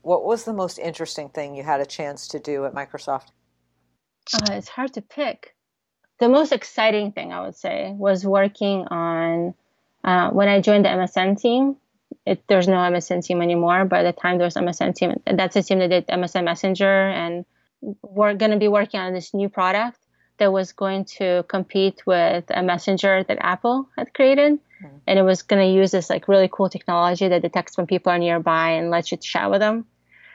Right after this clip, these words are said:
Speaker 2: Um, and it was really cutting edge. And also was a really challenging business problem too, because Microsoft already had these other messengers. So how we're gonna integrate and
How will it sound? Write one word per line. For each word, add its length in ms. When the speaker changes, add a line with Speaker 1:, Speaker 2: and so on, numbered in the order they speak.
Speaker 2:
Um, 280
and 100
it 40
was 140
really 180
cutting 340
edge. 480
And 440
also 440
was 280
a 120
really 340
challenging 540
business 240
problem 340
too, 200
because 320
Microsoft 420
already 200
had 340
these 200
other 220
messengers. 580
So 240
how 260
we're 100
gonna 220
integrate 680
and 420